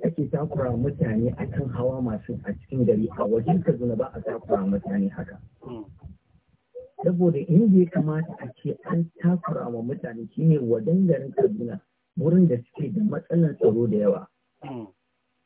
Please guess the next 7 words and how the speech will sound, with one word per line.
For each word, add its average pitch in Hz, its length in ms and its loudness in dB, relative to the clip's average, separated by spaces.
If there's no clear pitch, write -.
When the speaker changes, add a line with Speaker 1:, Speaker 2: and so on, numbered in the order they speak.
Speaker 1:
Amma 160 340 0
idan 151 300 -2
ka 165 100 4
je 151 180 0
wuraren 143 640 0
nan, 110 220 -6
ba 180 160 0